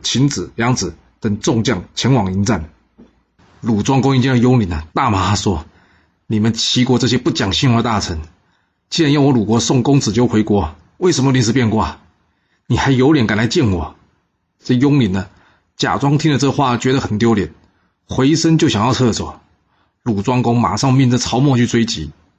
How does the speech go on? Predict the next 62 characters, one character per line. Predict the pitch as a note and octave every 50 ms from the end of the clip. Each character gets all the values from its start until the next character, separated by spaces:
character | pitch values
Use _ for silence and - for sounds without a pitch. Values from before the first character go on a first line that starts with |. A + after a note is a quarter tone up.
| _ _ _
眼 | - A#2+ B2 A#2
看 | D3 E3
着 | D#3 C#3+
曹 | - - - B2+ C3
沫 | D#3 D3+ C3 B2+ B2 B2
追 | B2 - E3 E3
得 | D3
近 | - - D#3+ C3+ G#2
了， | F#2 D#2 - _ _ _ _ _ _
幽 | - D3 C#3
灵 | C#3 B2+ A2 F#2+
呢， | G#2
马 | G#2 G#2+ G#2+ G#2+ A2+ B2
上 | - E3+ D#3+ C3+
回 | - B2 B2
头 | A2+ G#2 G#2+ G#2 - - - -
与 | A2+ G2+
曹 | - - B2
沫 | C#3+ C#3+ C3
打 | - A#2 G2+ G#2
了 | A#2
几 | G#2 A#2+ A2+
回 | G2 A2 A2+
合， | F#2 F#2+ F2+ E2+ D#2+ - _ _ _ _ _ _ _ _ _ _ _ -
接 | - B2+ A#2
着 | G#2+ G2+ - - - _ -
继 | - F#3 C#3+
续 | A2+ - C#3+ B2+
后 | A2 B2+ A#2+ G#2
撤。 | - - A2 F2 - - _ _ _ _ _ _ _ _ _ _ _ - -
曹 | - - - A#2 C3+
沫 | D#3 C#3+ -
可 | - G3
是 | - C3+
拼 | - - D3
了 | C#3+ B2
全 | - - A#2+ C3
力 | B2
冲 | A#2 - C#3+ C#3
了 | B2+ A#2
上 | - B2 G#2+
来， | F#2 E2 D2+ - - -
想 | - - - F#2+ F#2+
说 | - C3 B2
杀 | - - - - A2 A#2+ C#3
这 | A#2
个 | A#2+ A#2+
幽 | A#2 A#2
灵 | B2 A#2 G#2+
来 | F#2+ G#2
立 | A2 C3 A#2+ G2+
功。 | - A2+ G#2+ F2+ D#2 - _ _ _ _ _ _ _ _ _ _ _ _ -
就 | - C#3+ B2+
在 | C3+ C3+
这 | B2 - - E3+
个 | C#3+ B2+
时 | - - - B2+
候， | B2 A2 G#2+ - - _
突 | - - - G3 F#3
然 | D#3+ D3 C#3
之 | D3+
间 | D3 D#3+ D#3 D#3 -